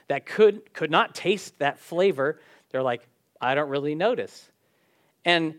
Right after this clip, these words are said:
you can't take that test for someone else. You can only take it for yourself. And then you know, "I can taste it or I can't taste it." So you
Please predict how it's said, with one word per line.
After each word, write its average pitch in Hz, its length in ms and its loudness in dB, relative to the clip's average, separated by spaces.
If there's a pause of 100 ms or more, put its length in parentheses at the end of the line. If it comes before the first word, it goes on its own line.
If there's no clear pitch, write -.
you 165 140 -8
can't 220 420 0 (120)
take 220 300 2
that 202 220 2
test 214 340 0
for 185 100 -4
someone 190 420 2
else. 170 460 4
You 190 80 -10
can 214 140 2
only 220 160 2
take 226 280 2
it 175 100 -6
for 202 80 -2
yourself. 185 580 0 (260)
And 165 80 -4
then 190 80 0
you 196 80 0
know, 180 240 4 (400)
"I 165 140 4
can 165 180 -6
taste 247 360 0
it 240 280 0 (140)
or 170 120 6
I 180 100 6
can't 269 340 0
taste 139 320 -8
it." - 120 -20 (280)
So 180 160 0
you 269 520 -2